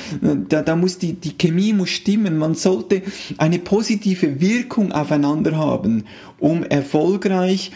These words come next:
und langfristig unterwegs zu sein. Und das dritte ist die, die Stärken. Ich schaue, welche Stärken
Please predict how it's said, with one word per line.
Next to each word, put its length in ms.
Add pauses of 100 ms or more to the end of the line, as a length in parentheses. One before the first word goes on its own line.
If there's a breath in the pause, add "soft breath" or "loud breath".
(160 loud breath)
und 200
langfristig 960 (260 loud breath)
unterwegs 800
zu 140
sein. 540 (680)
Und 120
das 160
dritte 280
ist 160
die, 200 (300 loud breath)
die 100
Stärken. 580
Ich 200
schaue, 420
welche 300
Stärken 640